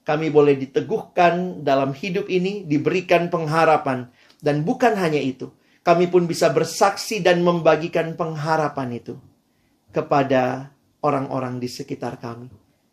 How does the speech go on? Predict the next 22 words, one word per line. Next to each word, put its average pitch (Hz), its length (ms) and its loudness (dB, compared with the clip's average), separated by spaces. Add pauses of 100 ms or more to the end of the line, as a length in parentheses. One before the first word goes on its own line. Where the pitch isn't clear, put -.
(100)
Secara 180 320 4
khusus 202 320 0
di 185 160 0
tengah 175 240 2
kondisi 175 480 0
seperti 147 560 -6
ini, 131 160 -6 (480)
biarlah 170 400 4
kehadiran 156 640 0
kami 131 320 -4 (480)
boleh 151 400 4
menjadi 139 480 0
kehadiran 131 640 -2
yang 127 160 -4
membawa 135 560 0
berkat 139 480 -6 (240)
dimanapun 131 880 -2
Tuhan 123 320 -6
hadirkan 120 480 -6
kami. 117 320 -12 (480)
Terima 135 240 -2
kasih, 208 480 0